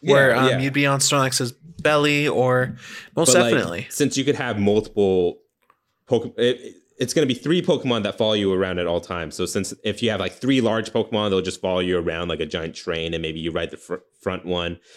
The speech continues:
Speaker 1: If you have two small ones and one large one, all three, three of you will ride your big one, and, like, it'll dynamically change, and we'll have to, like, make sure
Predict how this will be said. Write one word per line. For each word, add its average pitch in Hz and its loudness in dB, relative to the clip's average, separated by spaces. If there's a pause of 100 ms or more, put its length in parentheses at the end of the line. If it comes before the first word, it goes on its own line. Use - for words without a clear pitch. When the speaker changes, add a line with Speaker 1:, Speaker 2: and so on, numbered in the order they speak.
(220)
Speaker 1:
If 92 -4
you 98 0
have 87 -4
two 120 -2
small 101 0
ones 95 -2
and 87 -2
one 90 -2
large 87 -4
one, 87 -4 (240)
all 98 -2
three, 98 -4 (180)
three 139 2
of 107 0
you 110 2
will 90 0
ride 92 -4
your 87 -4
big 90 -2
one, 87 -2
and, 98 -2
like, 120 0
it'll 123 4
dynamically 101 -2
change, 92 -4
and 85 -6
we'll 87 -2
have 85 -8
to, 87 -14
like, 80 -6 (240)
make 104 0
sure 98 0